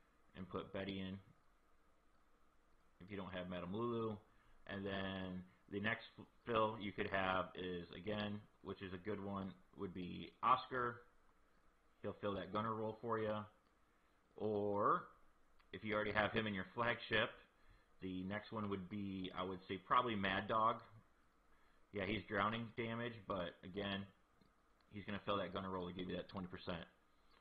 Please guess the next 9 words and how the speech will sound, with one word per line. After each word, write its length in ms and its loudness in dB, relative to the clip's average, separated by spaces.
So 80 0
that's 120 -4
sixty 240 -6
percent 480 -2
more 280 2
attributes 500 -4
towards 180 -2
your 180 -6
ship, 160 0